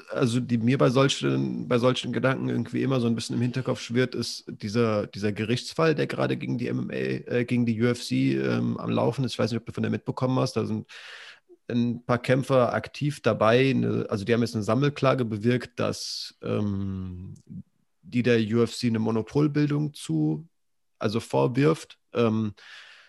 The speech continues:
kannst du dir vorstellen und glaubst du, dem Sport würde es gut tun, dass es in Zukunft mehr Free Agents gibt, dass es mehr Kämpfe organisationsübergreifend gibt, wie im Boxen? Also, dass du halt eben nicht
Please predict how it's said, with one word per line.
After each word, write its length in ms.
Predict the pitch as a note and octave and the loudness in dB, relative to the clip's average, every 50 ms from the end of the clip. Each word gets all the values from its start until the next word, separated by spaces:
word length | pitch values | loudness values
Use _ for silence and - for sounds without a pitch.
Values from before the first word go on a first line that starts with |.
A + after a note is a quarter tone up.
| _ _ _ _ - | _ _ _ _ 0
kannst 280 | - B2+ B2+ A#2+ - - | 2 2 2 0 -2 0
du 60 | C#3 | 2
dir 140 | D3 E3 E3 | 2 2 2
vorstellen 640 | E3 - D#3 D#3+ D3+ - - D#3 D3+ D#3 D3 C3 | 2 2 2 2 2 2 2 4 4 4 4 2
und 140 | A#2 A2 - | 0 -2 -2
glaubst 320 | - A2+ B2 B2+ A#2+ - | -2 -2 -2 -2 -2 -2
du, 40 | C3 | -4
dem 140 | A#2+ A#2+ A#2 | -4 -4 -4
Sport 380 | - - - B2 B2 - G#2+ | -6 -4 0 0 0 0 0
würde 160 | G#2 A#2 A#2 A#2+ | -2 0 0 0
es 220 | A#2 - - - | -2 -4 -6 -8
gut 200 | - B2+ B2+ B2 | -6 -6 -6 -4
tun, 160 | - C3 B2 | -2 0 0
dass 180 | A2 A2 G#2 - | 0 0 -2 -4
es 280 | A#2+ A2+ - - - - | -6 -6 -8 -10 -10 -6
in 140 | A#2 A#2 A2+ | -6 -6 -4
Zukunft 400 | - C3 B2 - A#2 - - - | -4 -4 -4 -4 -6 -6 -2 2
mehr 160 | A2+ A#2 A2+ | 2 2 2
Free 360 | - - - B2 C3 - - | 0 -2 0 0 2 2 2
Agents 460 | D#3+ D#3+ D#3 D3+ D#3+ F3 D3+ - - | 2 2 2 2 -2 -2 -4 -4 -2
gibt, 320 | - F3+ F#3 - - - _ - | -2 -2 -2 -2 -8 -20 _ -10
dass 120 | G#2 - - | -8 -6 -6
es 180 | A2 - - | -6 -6 -4
mehr 500 | A2 G#2+ G2+ G#2 G#2+ G#2 G#2 - - - _ _ _ _ _ | -2 0 2 4 4 4 2 0 -4 -10 _ _ _ _ _
Kämpfe 400 | - A2+ A#2 C3 A#2 - - B2 | 0 2 2 2 0 0 0 2
organisationsübergreifend 1400 | B2 A#2+ G#2+ A2+ A2+ A2 G#2+ A2 G#2 - B2 A#2+ A2+ - - A#2+ A#2+ C#3 B2 A#2+ B2 C3 C3+ C3+ - D3 D3 - - | 2 2 2 2 2 2 0 0 -2 -2 -2 -4 -2 -4 -4 -2 0 0 0 0 0 -2 -2 -2 -2 -6 -8 -6 -4
gibt, 320 | D3+ D3+ D3 - - - | -6 -6 -6 -8 -10 -4
wie 80 | - A2 | -2 0
im 140 | G#2+ G#2 F#2+ | 0 2 0
Boxen? 460 | G#2+ G#2+ A2 - - D3+ E3 F3 - _ _ _ _ _ _ - | 0 -2 -2 -4 -6 -8 -8 -8 -10 _ _ _ _ _ _ -6
Also, 200 | G#2+ G#2 G2 G#2 | -4 -4 -2 -2
dass 140 | G#2 G#2+ | -4 -4
du 120 | - A#2+ A2+ | -4 -2 -2
halt 180 | A2+ A2 - | -2 -2 -2
eben 180 | G#2+ G#2 G2+ G2+ | -4 -2 -2 0
nicht 380 | G#2+ A2+ A2+ - - - - | 0 0 -2 -4 -6 -10 -16